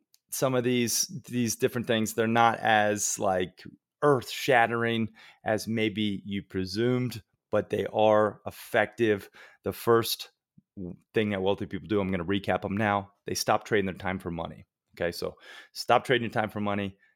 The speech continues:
That's the first thing if you wanna become wealthy. Number two, they make their money work for them,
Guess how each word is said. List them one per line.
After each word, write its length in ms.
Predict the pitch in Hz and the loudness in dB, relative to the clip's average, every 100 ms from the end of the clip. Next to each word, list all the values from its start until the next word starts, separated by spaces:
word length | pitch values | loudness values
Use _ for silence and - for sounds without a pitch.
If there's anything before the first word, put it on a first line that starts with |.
| _ - | _ -4
That's 220 | 101 107 | -2 -2
the 80 | 101 | -4
first 320 | 107 98 - | -2 -2 -2
thing 280 | 104 90 80 | -4 -4 -8
if 80 | - | -8
you 80 | 98 | -4
wanna 180 | 95 90 | -4 -4
become 260 | 92 90 | -6 -6
wealthy. 360 | 87 87 - - - - - _ | -6 -8 -12 -16 -20 -20 -20 _
Number 180 | 127 151 | 0 2
two, 260 | - 185 - - _ _ _ | 8 8 8 0 _ _ _
they 120 | 107 110 | 0 2
make 340 | 113 127 127 | 4 4 6
their 120 | 123 | 2
money 300 | 117 117 117 | 2 2 0
work 340 | 110 110 107 - | 2 4 4 -2
for 300 | - 117 110 | 0 4 4
them, 380 | 95 82 - | 2 -2 -14